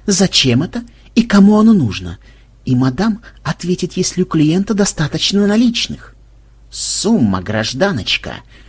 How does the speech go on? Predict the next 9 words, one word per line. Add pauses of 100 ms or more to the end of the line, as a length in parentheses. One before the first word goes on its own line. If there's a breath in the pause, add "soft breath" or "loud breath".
(220 soft breath)
нетерпеливо
перебил
Ксенобайт.
«Сумма!» (720)
«Нет», (420)
вздохнула
вдруг
мадам
Шварценгольд.